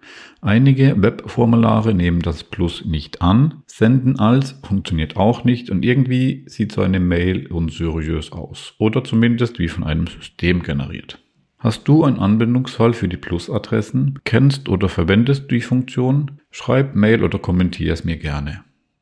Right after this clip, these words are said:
Zum Aktivieren der Plus-Funktion muss einmal der Microsoft dreihundertfünfundsechzig Tenant, die Konfiguration der Organisation angepasst werden.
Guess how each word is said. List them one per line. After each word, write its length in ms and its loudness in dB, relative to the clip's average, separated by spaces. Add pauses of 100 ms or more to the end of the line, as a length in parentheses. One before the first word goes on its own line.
(1000)
Zum 280 0
Aktivieren 1160 0
der 120 -2
Plus-Funktion 1000 0
muss 160 -2
einmal 480 2
der 100 0
Microsoft 640 -6
dreihundertfünfundsechzig 1000 -2
Tenant, 640 -2
die 60 -14
Konfiguration 1160 -2
der 260 -4
Organisation 1040 -2
angepasst 600 -4
werden. 460 -14